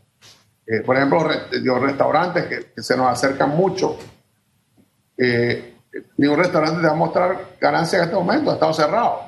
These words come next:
Eh, igual la mayoría de las empresas, los comercios igual. Entonces, eh, es una proyección de cómo venías y qué proyección tenemos hacia el futuro.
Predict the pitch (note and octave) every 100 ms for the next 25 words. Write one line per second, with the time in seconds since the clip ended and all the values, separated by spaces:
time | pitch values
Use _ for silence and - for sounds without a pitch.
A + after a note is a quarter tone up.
0 | - - - D#3 B2+ C3+ E3+ G#3 D3+ B2
1 | B2+ E3+ F3+ D#3+ D#3+ A#3 - B2+ A#2+ C#3
2 | C#3 E3 E3 D#3+ F3+ F3+ - - _ _
3 | _ _ _ _ _ _ _ _ _ _
4 | _ C#3 - D#3+ D#3+ G3 D3+ - - C3+
5 | C#3 - - - D#3+ F3 F#3 F#3+ F#3 D#3+
6 | D#3 D#3 - F#3+ G#3 G3+ F3+ F#3+ G3+ G#3+
7 | F#3 G3 A3+ C#4+ - - _ _ _ _
8 | _ _ _ _ _ _ _ _ D3 -
9 | F3 E3 D3+ D#3 D#3 D3+ D3 D3+ C#3 C#3
10 | C3 B2+ A#2+ A2 -